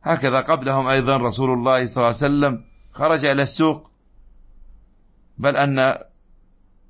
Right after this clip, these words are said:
مشركي قريش لاموه على ذلك، والله عز وجل ذكر ذلك في سورة الفرقان. قال الله عز وجل: وقالوا، "ما لهذا الرسول يأكل الطعام ويمشي في الأسواق؟" ويمشي في الأسواق.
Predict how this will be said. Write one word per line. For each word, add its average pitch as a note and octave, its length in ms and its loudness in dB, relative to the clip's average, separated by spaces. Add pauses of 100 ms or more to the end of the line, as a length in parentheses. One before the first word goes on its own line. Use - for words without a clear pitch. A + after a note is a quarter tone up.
(200)
مشركي C#3+ 460 0
قريش C3+ 640 -2 (1200)
لاموه D#3 540 4
على C#3 160 4
ذلك، B2+ 560 2
والله A#2 180 0
عز A#2+ 200 -2
وجل D3 160 0
ذكر F#3 300 2
ذلك C3+ 420 0
في B2 100 -2
سورة C3 260 0
الفرقان. A#2+ 680 -2 (1120)
قال C3 180 -2
الله A#2+ 240 0
عز G2+ 260 -2
وجل: C#3 320 0
وقالوا، D#3 560 0 (100)
"ما E3+ 200 0
لهذا C#3+ 460 2
الرسول B2 420 0
يأكل C3+ 460 0
الطعام C3+ 560 0
ويمشي C3+ 500 0
في B2 60 -2
الأسواق؟" C3 640 0 (600)
ويمشي C3 540 0
في D3 60 0
الأسواق. D3 600 0